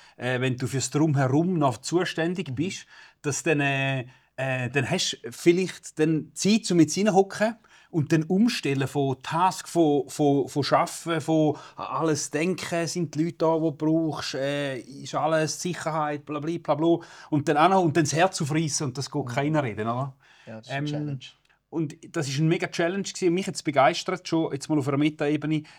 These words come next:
Speaker 1: zum, dass ich, dass ich ja das eben mit meinem Team besprochen habe, ich habe das mit Gott besprochen und habe gesagt, ich weiss nicht, ob ich das packe. Ähm, und, ähm, ich das aber mega cool gefunden habe, wie, wie sag ich, jede Session für mich auch ein Nugget gehabt hat.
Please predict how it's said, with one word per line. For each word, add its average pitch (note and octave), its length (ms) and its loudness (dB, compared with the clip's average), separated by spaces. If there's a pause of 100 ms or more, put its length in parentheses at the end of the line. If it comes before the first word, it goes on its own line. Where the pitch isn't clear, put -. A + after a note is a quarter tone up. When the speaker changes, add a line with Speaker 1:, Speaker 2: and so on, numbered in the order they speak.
Speaker 1:
zum, D#3 240 0
dass D3+ 160 -2
ich, D3+ 100 0 (220)
dass C#3+ 160 -4
ich C#3+ 100 -4
ja D#3 60 0
das C#3+ 160 -2
eben D#3+ 180 0
mit C#3+ 160 2
meinem C#3 160 0
Team F#3 180 -2
besprochen E3 480 -2
habe, D3+ 160 4
ich C3+ 100 -6
habe C#3+ 60 -2
das C3 120 -6
mit C#3+ 140 -2
Gott E3+ 280 0
besprochen D#3 540 -2
und C#3+ 60 0
habe C#3 80 -2
gesagt, C#3 120 -6
ich A#2 100 -10
weiss B2+ 220 2
nicht, A#2 100 -6
ob A2+ 100 -8
ich - 120 -12
das - 160 -16
packe. - 480 -6 (1080)
Ähm, B2 640 -2 (320)
und, D3 360 -2 (140)
ähm, B2+ 720 -2
ich C3 160 -4
das C#3+ 120 -4
aber C#3 240 -2
mega D3 260 0 (120)
cool C#3+ 160 0
gefunden C#3+ 320 -6
habe, A#2 180 -4
wie, A2+ 180 -4
wie B2 120 -6
sag A#2 240 -4
ich, A#2+ 80 -4
jede B2+ 200 -4
Session B2 440 -6
für A#2 120 -10
mich A2+ 220 -6
auch A2 140 2
ein G#2+ 160 -6
Nugget G#2 320 -6
gehabt F#2+ 180 -10
hat. - 280 -20